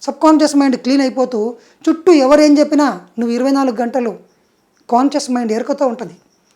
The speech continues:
వాడు వచ్చి నీకు చెప్తాడు, "నీ వల్ల ఇది కాదు" అంటాడు. నువ్వు లోపలికి అనుమతించావు, ఎందుకంటే మేల్కొని ఉన్నావు, నీ, నీ ఎరుక పెరిగింది,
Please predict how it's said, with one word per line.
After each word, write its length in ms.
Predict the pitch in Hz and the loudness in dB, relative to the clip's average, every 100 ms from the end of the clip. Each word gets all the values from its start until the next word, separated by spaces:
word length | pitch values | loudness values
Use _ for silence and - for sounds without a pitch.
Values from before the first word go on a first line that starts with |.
| _ _ - | _ _ -8
వాడు 140 | 254 254 | -4 -2
వచ్చి 160 | 294 | -2
నీకు 120 | 269 | -4
చెప్తాడు, 280 | 254 302 240 | -4 -4 -6
"నీ 100 | 233 | -4
వల్ల 180 | 240 240 | -4 -4
ఇది 180 | 262 220 | -4 -6
కాదు" 280 | 226 220 254 | -6 -4 -6
అంటాడు. 380 | 196 175 - _ _ _ _ _ _ 262 | -6 -12 -20 _ _ _ _ _ _ -4
నువ్వు 100 | 269 | -2
లోపలికి 380 | 277 320 320 | 0 0 -2
అనుమతించావు, 440 | 262 277 294 262 240 | -4 -4 -6 -6 -6
ఎందుకంటే 300 | 254 269 254 | -6 -4 -4
మేల్కొని 420 | 254 269 302 269 | -2 -4 -2 -4
ఉన్నావు, 220 | 233 196 - _ _ _ _ _ _ 269 | -4 -10 -16 _ _ _ _ _ _ -6
నీ, 140 | - - | -6 -4
నీ 100 | 254 | 2
ఎరుక 280 | 262 254 254 | 4 4 2
పెరిగింది, 580 | 240 254 277 294 170 | 2 2 2 -2 -4